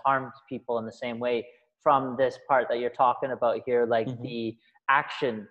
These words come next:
Speaker 1: to support instead of just sitting there. What
Speaker 2: Exactly.
Speaker 1: other elements do you think The Secret is missing that people just read the book and think that they can just kinda be passive in their life to get the results? Is there any other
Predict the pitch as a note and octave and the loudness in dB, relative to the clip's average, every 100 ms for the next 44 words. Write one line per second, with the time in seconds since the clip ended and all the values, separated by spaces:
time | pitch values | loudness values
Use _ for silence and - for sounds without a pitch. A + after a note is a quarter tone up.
0 | _ - C3+ C#3 C3 D3 C3+ A#2+ A2+ D3+ | _ -12 -10 -10 0 4 4 2 -2 0
1 | C3 C3 - - C#3 C#3+ C3+ A#2+ A2 - | 0 -2 -10 -6 -4 -4 -6 -8 -10 -12
2 | _ _ _ _ _ - C3 C#3+ F3 G3+ | _ _ _ _ _ -10 -2 2 4 4
3 | G3+ G#3 - C3+ D3+ E3 D#3+ C3 C3 - | 4 2 2 4 4 2 -2 -6 -8 -18
4 | - _ - - _ _ _ _ _ _ | -20 _ -20 -20 _ _ _ _ _ _
5 | _ _ _ C#3+ D3+ - E3 - D#3 - | _ _ _ -6 -4 -2 -4 -2 -6 -4
6 | E3 E3 D#3 C#3 - C3+ C3+ D3+ C3 B2 | -6 2 2 2 -2 -6 -4 -6 -2 0
7 | B2 - - _ _ _ - D#3+ - D3+ | 0 -2 -14 _ _ _ -10 -6 0 2
8 | C#3 C3 C3+ - C#3 C3 C3 C3 - B2+ | 4 0 -4 -4 -4 0 2 0 0 -6
9 | C#3+ B2 C3 - C3 C#3 A#2+ B2+ - C3+ | -8 -2 -2 -2 -6 -6 -8 -8 -6 -4
10 | A#2+ B2+ - C3+ B2+ - C3 A#2 - _ | -4 -8 -2 0 0 0 -6 -6 -10 _
11 | _ _ C3 B2 A#2+ A#2+ A#2+ A#2 - - | _ _ -6 -2 2 4 4 0 -6 -12
12 | B2 C3+ - B2 A2+ G#2+ A#2 G#2 - - | -2 -2 -2 -4 -6 -2 0 -2 -6 -16
13 | A#2+ C3+ C3 C3+ C#3 B2 C3 C#3+ C3+ | -6 -2 -2 -2 -4 -2 2 2 0